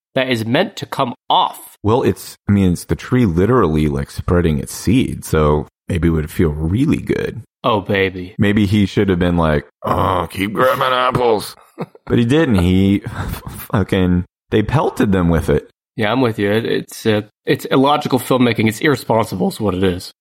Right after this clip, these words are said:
Speaker 2: Yeah. At the end of the day, if I was in her ruby red slippers,
Speaker 1: Mm-hmm. I'd like to see that.
Speaker 2: after they woke up the Tin Man and they are, like, resolved to go see the wizard,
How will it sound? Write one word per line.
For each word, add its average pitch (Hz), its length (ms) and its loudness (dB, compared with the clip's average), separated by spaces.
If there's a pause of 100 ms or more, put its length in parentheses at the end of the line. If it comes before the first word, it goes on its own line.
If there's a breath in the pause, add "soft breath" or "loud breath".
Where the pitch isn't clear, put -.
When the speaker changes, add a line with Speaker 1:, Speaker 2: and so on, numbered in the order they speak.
Speaker 2:
Yeah. 87 100 0
At - 140 -14 (720)
the 120 120 2
end 131 140 4
of 120 60 0
the 107 100 4
day, 82 340 2 (320)
if - 140 -12
I 95 140 4
was 95 180 2
in 85 260 2
her 80 720 2 (180)
ruby 92 400 2
red 73 260 -2
slippers, - 760 -6
Speaker 1:
Mm-hmm. 98 380 -4
I'd 110 80 -4
like 113 140 -2
to - 80 -12
see 113 160 0
that. 95 200 -2 (240)
Speaker 2:
after 104 320 2
they 123 140 4
woke 113 300 2
up 113 120 -2
the 104 100 0
Tin 92 280 0
Man 73 380 -2 (260)
and 82 500 2
they 78 260 4
are, 76 280 2
like, 73 220 -2
resolved 78 720 0
to - 80 -2
go 80 180 2
see - 240 0
the 78 120 2
wizard, 73 540 0